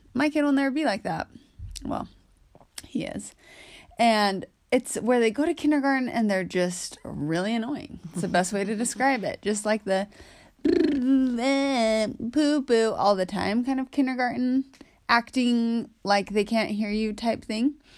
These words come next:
And I think it's especially frustrating. It has been because Cohen's not like that.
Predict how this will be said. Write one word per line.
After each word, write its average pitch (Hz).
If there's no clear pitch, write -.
And 226
I 247
think 381
it's 415
especially 220
frustrating. 294
It 190
has 208
been 226
because 185
Cohen's 220
not 160
like -
that. 349